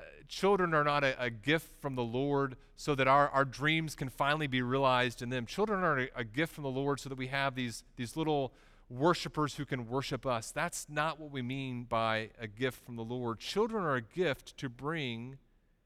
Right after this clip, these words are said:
God's purposes to be ambassador to fruition. Uh, they're, they're, the purpose of the family is that we would be ambassadors of God's kingdom to a world that's rejecting her king.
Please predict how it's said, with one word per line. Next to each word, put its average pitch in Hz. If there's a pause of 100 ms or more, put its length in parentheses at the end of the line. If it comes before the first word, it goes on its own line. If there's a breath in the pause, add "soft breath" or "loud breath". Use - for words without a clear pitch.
(880)
God's 151
purposes 139 (400)
to -
be 160
ambassador 135
to 123
fruition. 123 (300 soft breath)
Uh, 127
they're, 160
they're, 160 (240)
the 151
purpose -
of 160
the 147
family 160
is 120
that 143
we 147
would 175
be 139
ambassadors 135
of 110
God's 139
kingdom 160
to 123
a 120
world 135
that's 127
rejecting 131
her 113
king. 139